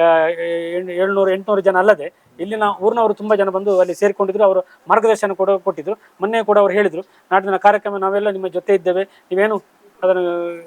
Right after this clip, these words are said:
ಆ, ಅದಕ್ಕೆ ನೀವು, ಆ, ಮ್, ಆಲೋಚನೆ ಮಾಡ್ಬೇಕು ಅಂತಿಲ್ಲ, ನೀವು ಧೈರ್ಯವಾಗಿರಿ, ನಿಮ್ಮ ಜೊತೆ ನಾವಿದ್ದೇವೆ, ಇದರ ಬಗ್ಗೆ ಪೂರ್ತಿ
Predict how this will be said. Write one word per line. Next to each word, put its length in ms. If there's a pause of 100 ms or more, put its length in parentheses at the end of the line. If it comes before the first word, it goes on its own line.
(400)
ಆ, 20
ಅದಕ್ಕೆ 240
ನೀವು, 320 (280)
ಆ, 40 (680)
ಮ್, 560 (1160)
ಆಲೋಚನೆ 280
ಮಾಡ್ಬೇಕು 400
ಅಂತಿಲ್ಲ, 300
ನೀವು 160
ಧೈರ್ಯವಾಗಿರಿ, 540 (260)
ನಿಮ್ಮ 160
ಜೊತೆ 220
ನಾವಿದ್ದೇವೆ, 560
ಇದರ 140
ಬಗ್ಗೆ 200
ಪೂರ್ತಿ 380